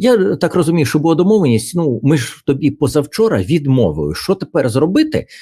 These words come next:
щоб виглядало, що ми не стали ідіотами, що нам не дали по морді, і ми, відповідно, не попозували і не вибачаємося?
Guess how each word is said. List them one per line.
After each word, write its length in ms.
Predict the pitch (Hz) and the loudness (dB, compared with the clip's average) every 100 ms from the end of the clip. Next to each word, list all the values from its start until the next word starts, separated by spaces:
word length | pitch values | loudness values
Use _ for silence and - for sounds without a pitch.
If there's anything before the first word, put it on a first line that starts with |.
| - | -18
щоб 220 | - 147 | -2 -2
виглядало, 540 | 123 147 170 175 247 180 | 2 0 0 0 0 0
що 180 | - 135 | 0 -2
ми 160 | 185 | 0
не 240 | 185 156 143 | 2 0 0
стали 400 | - 131 110 123 | -2 0 2 2
ідіотами, 460 | 147 220 - 117 | 2 0 0 -2
що 180 | 113 151 | 0 0
нам 200 | 156 131 | 0 2
не 80 | 147 | 2
дали 240 | 147 143 | 2 2
по 140 | 143 175 | 2 2
морді, 460 | 196 240 131 95 - - | 2 2 0 -4 -4 -6
і 80 | - | 0
ми, 120 | 139 | 4
відповідно, 500 | 185 - 156 180 160 | 2 2 2 2 2
не 100 | 143 | 0
попозували 800 | 123 131 143 120 139 160 190 135 | 0 -2 0 2 2 2 2 4
і 40 | 127 | 4
не 100 | 123 | 2
вибачаємося? 800 | 120 120 - 78 73 76 - | 0 -2 -2 -4 -4 -8 -12